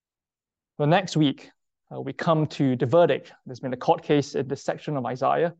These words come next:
We come to the verdict. But this week, uh, we will see the big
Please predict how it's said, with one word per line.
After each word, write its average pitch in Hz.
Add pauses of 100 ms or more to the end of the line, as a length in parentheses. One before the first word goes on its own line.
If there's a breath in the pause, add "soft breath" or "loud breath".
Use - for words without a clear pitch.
(280 soft breath)
We 135
come 156
to 151
the 135
verdict. - (540)
But 127
this 240
week, 135 (440)
uh, 131
we 135
will 139
see 165
the 139
big 214